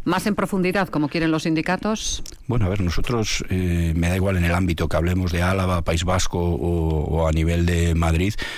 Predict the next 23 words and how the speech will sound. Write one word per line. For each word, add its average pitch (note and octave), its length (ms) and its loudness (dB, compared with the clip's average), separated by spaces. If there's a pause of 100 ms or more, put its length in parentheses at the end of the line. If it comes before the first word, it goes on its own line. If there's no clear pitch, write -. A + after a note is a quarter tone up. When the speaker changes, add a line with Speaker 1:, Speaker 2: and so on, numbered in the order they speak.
(140)
Speaker 2:
nos F2 380 0
sentamos F#2+ 340 0
en F2+ 100 0
todas E2 140 0
las E2+ 140 0
mesas. G2+ 320 0
A D#2+ 80 2
diferencia F2 520 2
de E2+ 120 2
otros E2+ 500 0
agentes, G2+ 500 0 (380)
eh, F2 300 2
no F2+ 140 2
hay G2 100 0
mesa F#2+ 280 2
donde E2+ 240 0
se E2+ 100 -2
nos E2 160 0
convoque E2+ 400 2
que F2+ 120 -2
no G2 80 0
nos E2+ 160 0
sentemos. G2 520 -4